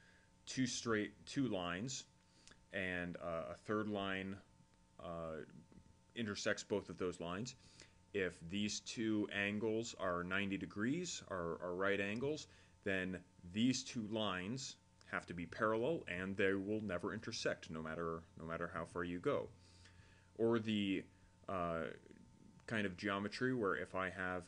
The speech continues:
a, a triangle and I add up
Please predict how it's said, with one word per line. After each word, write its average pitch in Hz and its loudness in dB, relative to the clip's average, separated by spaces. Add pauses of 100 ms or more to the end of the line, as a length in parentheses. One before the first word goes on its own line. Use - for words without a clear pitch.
a, 87 -2
a 85 -6
triangle 107 0 (720)
and 87 0 (100)
I 87 0 (140)
add 101 4
up - -2